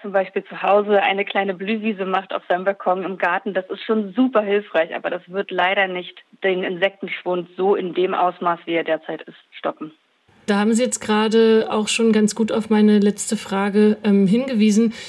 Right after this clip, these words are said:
Speaker 2: Genau, also ohne eben die Politik hier aus der Verantwortung zu nehmen, was können aber ansonsten Privat- und Einzelpersonen tun, um zum Beispiel ihr Zuhause beziehungsweise ihren Balkon oder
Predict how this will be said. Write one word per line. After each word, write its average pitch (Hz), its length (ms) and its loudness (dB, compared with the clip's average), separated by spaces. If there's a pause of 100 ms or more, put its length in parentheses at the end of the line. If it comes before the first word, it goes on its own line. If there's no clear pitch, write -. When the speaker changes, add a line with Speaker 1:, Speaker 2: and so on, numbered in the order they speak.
(140)
Speaker 2:
Genau, 214 260 4
also 214 280 2
ohne 269 320 2
eben 226 380 4
die 214 120 4
Politik 208 480 0
hier - 220 0
aus 214 220 0
der 208 160 2
Verantwortung 202 880 2
zu 196 160 0
nehmen, 220 400 4 (320)
was 214 200 0
können 262 320 0
aber 208 240 0
ansonsten 202 480 2
Privat- 196 420 0
und 208 100 4
Einzelpersonen 190 800 2
tun, 247 300 -2
um 202 180 2
zum 202 140 2
Beispiel - 220 -2
ihr 185 120 -2
Zuhause 208 680 2
beziehungsweise 190 500 0
ihren 185 200 0
Balkon 220 480 0
oder 196 260 0